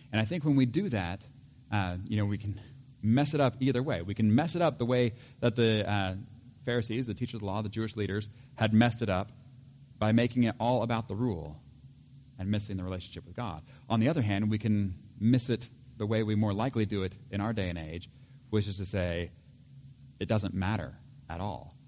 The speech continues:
Every day is just the same, and you just go hard twenty-four hours a day, seven days a week. And again, miss what God is doing in the world. There is a reason that that became one of the top ten. <laughs> You know, that is,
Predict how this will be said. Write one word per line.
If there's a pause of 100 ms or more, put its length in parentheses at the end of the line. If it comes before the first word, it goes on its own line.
(260)
Every
day
is
just
the
same,
and
you
just
go
hard
twenty-four
hours
a
day,
seven
days
a
week. (1900)
And
again, (560)
miss
what
God
is
doing
in
the
world. (1300)
There
is
a
reason (220)
that
that
became
one
of
the
top (160)
ten. (140)
<laughs>
You
know,
that
is,